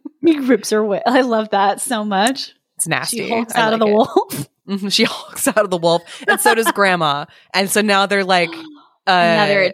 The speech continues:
Speaker 2: uh,
Speaker 1: team of
Speaker 2: they're a
Speaker 1: werewolves,
Speaker 2: pack.
Speaker 1: grandma, granddaughter duo. That'd be so
Speaker 2: Mm-hmm.
Speaker 1: cute.
Speaker 2: I know. I think that actually sounds pretty awesome.
Speaker 1: And that's the, like, beginning of the werewolf story from Trick or Treat. <laughs>
Speaker 2: Mm-hmm. Ooh.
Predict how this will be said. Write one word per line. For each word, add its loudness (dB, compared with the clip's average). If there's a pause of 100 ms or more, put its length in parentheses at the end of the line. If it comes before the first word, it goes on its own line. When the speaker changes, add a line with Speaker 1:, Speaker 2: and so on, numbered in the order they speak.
Speaker 2:
uh, -20
Speaker 1:
team 2
of -2
Speaker 2:
they're 2
a 0
Speaker 1:
werewolves, 2
Speaker 2:
pack. -2
Speaker 1:
grandma, 0 (1040)
granddaughter 2
duo. 0
That'd -4
be 4
so -6
Speaker 2:
Mm-hmm. -2 (100)
Speaker 1:
cute. 0 (560)
Speaker 2:
I 0
know. 0
I -2
think 0
that 4
actually -2
sounds -2
pretty -6
awesome. -8 (1000)
Speaker 1:
And -4
that's -2
the, 4
like, 0
beginning 2 (140)
of -4
the 0 (420)
werewolf 2
story 0
from -6
Trick -4
or -2
Treat. -4 (180)
<laughs> -4
Speaker 2:
Mm-hmm. -2
Ooh. 4